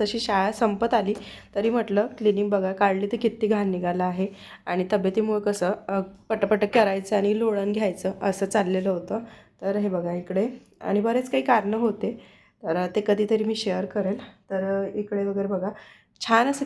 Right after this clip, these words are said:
क्लीन झालेलं आहे आणि आता इतकं मस्त वाटत आहे ना, म्हणजे घर जरी झाडायचं आहे ना तरी एक मनाला शांती भेटली की नाही हे पण झालं आणि किचनमधलं पण झालं. आता धुवायचं वगैरे म्हटलं तर ते काही मी आज काढलेलं नाही, कारण एक सोबत काढलं की परत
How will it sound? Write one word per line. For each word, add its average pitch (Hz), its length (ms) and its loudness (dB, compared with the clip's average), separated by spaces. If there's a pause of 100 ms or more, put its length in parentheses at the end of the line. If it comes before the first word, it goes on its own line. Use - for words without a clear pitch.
क्लीन 240 300 2
झालेलं 208 400 0
आहे 196 400 -4
आणि 190 140 -2
आता 185 200 0
इतकं 196 280 -4
मस्त 208 300 -4
वाटत 208 280 -2
आहे 185 100 0
ना, 185 100 0 (440)
म्हणजे 196 140 -2
घर 208 240 6
जरी 247 260 2
झाडायचं 214 420 0
आहे 202 100 4
ना 196 100 0
तरी 208 120 2
एक 208 140 0
मनाला 208 280 2
शांती 208 340 0
भेटली 196 340 0
की 226 200 0
नाही 202 320 0 (240)
हे 208 80 -6
पण 226 180 -4
झालं 220 260 0
आणि 214 180 0
किचनमधलं 190 560 0
पण 214 120 0
झालं. 196 320 2 (480)
आता 190 340 -2
धुवायचं 214 540 0
वगैरे 214 280 0
म्हटलं 214 380 0
तर 190 160 -2
ते 196 200 0
काही 190 180 2
मी 190 120 2
आज 190 240 -2
काढलेलं 190 520 2
नाही, 226 160 0 (320)
कारण 202 140 -2 (100)
एक 220 160 6
सोबत 247 200 0 (140)
काढलं 202 300 0 (160)
की 254 60 -6
परत 226 360 0